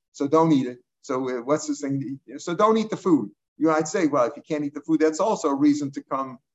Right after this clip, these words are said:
uh, to come to court, right? But what are we speaking about? When he's taking her to court and he says that she's, the l-,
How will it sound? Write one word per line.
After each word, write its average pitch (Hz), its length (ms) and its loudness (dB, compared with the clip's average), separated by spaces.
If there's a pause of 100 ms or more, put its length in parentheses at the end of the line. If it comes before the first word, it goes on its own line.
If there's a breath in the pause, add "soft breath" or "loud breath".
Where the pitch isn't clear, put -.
(160)
uh, 127 120 -4
to 147 100 -4
come 147 220 -2
to - 80 -6
court, 131 340 0
right? 131 300 0 (380)
But 131 260 0
what 165 140 4
are 180 40 4
we 160 120 4
speaking 185 320 -10
about? 123 200 0
When 127 80 -6
he's 131 140 -10
taking 175 220 -4
her 139 60 -6
to 139 60 -8
court 180 240 -4
and 156 40 -4
he 147 60 -4
says 151 460 0 (260)
that 131 140 -8
she's, 147 300 -4 (180)
the 110 200 -6
l-, 143 340 -4